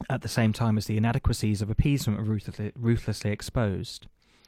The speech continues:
It was above all a Spanish war, or rather a series of Spanish wars, yet it was also the great international battleground between fascism and communism."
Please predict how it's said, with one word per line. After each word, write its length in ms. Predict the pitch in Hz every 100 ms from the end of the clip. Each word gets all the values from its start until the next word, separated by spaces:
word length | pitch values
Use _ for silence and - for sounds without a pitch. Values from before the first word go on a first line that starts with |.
| - - - -
It 60 | 127
was 120 | 120
above 260 | 117 151 131
all 160 | 110
a 40 | 107
Spanish 500 | - 139 123 104 -
war, 320 | 101 101 117 - - -
or 120 | - 110
rather 340 | 107 104 107
a 60 | 113
series 360 | - 180 127
of 120 | 107
Spanish 420 | - 104 98 95 -
wars, 400 | 98 101 - - _ _ _ _ _ _ _ -
yet 220 | - 123 117
it 40 |
was 140 | 117 -
also 360 | 147 - 110
the 100 | 104
great 320 | - 127 113 -
international 540 | 113 - 110 107 -
battleground 580 | 110 131 - 110 104 110
between 240 | 123 110
fascism 480 | 110 117 107 104 101
and 80 | 101
communism." 640 | - 117 104 95 - 95